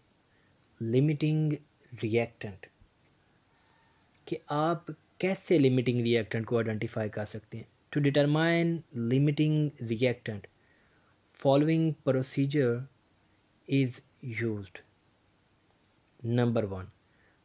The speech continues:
number of mole of each reactant is calculated from given mass, कि रिएक्टेंट का जो मास गिवन है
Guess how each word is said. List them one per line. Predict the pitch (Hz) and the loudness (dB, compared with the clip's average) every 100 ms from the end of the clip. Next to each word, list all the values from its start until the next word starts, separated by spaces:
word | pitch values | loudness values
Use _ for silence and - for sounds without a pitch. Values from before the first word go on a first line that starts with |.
| _ | _
number | 120 131 156 175 170 | 0 2 4 4 4
of | 156 - 131 | 0 0 4
mole | 139 151 147 135 | 6 4 4 2
of | 131 131 _ | 2 0 _
each | 143 151 165 - - | 0 0 0 -4 -6
reactant | 127 127 135 135 - 156 143 - 147 | -2 2 2 0 -2 -2 -2 0 0
is | 147 - - | 0 -6 -2
calculated | 131 123 - 120 120 117 110 - _ _ _ _ _ _ _ _ _ _ _ _ | 0 0 -2 -2 -2 -2 -10 -12 _ _ _ _ _ _ _ _ _ _ _ _
from | 135 127 131 135 123 107 | 0 2 2 2 0 -2
given | 123 127 123 113 | 0 0 0 -2
mass, | 107 98 - _ _ _ _ _ _ _ _ _ _ - - _ _ _ | -4 -8 -12 _ _ _ _ _ _ _ _ _ _ -20 -20 _ _ _
कि | - 135 | 0 0
रिएक्टेंट | 120 131 135 - 175 160 - _ _ _ - | 2 0 0 -2 -2 -2 -8 _ _ _ -6
का | 151 | 0
जो | 147 139 | 2 2
मास | 123 131 147 143 123 | 2 0 -2 -2 2
गिवन | 160 156 117 | 4 4 2
है | 95 | -4